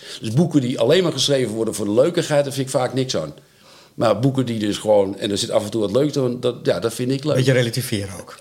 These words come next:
Speaker 1: Ook, ja, heel belangrijk,
Speaker 2: Ja.
Speaker 1: relativeren.
Speaker 2: Ja.
Speaker 1: Niet alles, eh, wat ik al zei, neem jezelf ook niet te serieus.
Speaker 2: Nee.
Speaker 1: Ik bedoel, eh, er is één ding waar je me... Nou, meerdere dingen trouwens, maar...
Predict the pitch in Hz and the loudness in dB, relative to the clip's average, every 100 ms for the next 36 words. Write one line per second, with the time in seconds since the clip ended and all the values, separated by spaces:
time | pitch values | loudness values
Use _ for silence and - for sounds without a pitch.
0 | _ 190 - 139 113 139 175 151 127 95 | _ 0 2 0 4 4 4 2 2 -2
1 | 104 123 131 135 - 107 92 117 117 175 | 2 2 2 -2 -6 -4 -4 -2 0 0
2 | 185 170 170 160 143 - - - - - | 0 2 2 2 0 -4 -8 -20 -20 -20
3 | - - _ - 127 120 117 113 113 - | -20 -20 _ -2 0 2 2 2 0 -2
4 | 123 123 143 151 143 135 147 170 160 165 | -6 -2 -2 0 0 2 4 4 4 2
5 | 156 131 143 143 - 123 117 156 120 123 | 0 0 0 0 -2 -2 0 0 0 0
6 | 120 127 139 - 131 131 - 202 220 185 | 0 0 -2 -6 -6 -6 0 2 4 2
7 | 160 139 120 110 110 - 82 135 123 117 | 2 2 0 -2 -8 -10 -16 -10 0 2
8 | 113 117 110 107 101 98 87 113 110 117 | 2 0 -2 -2 -2 -2 -2 -2 0 -2
9 | - | -4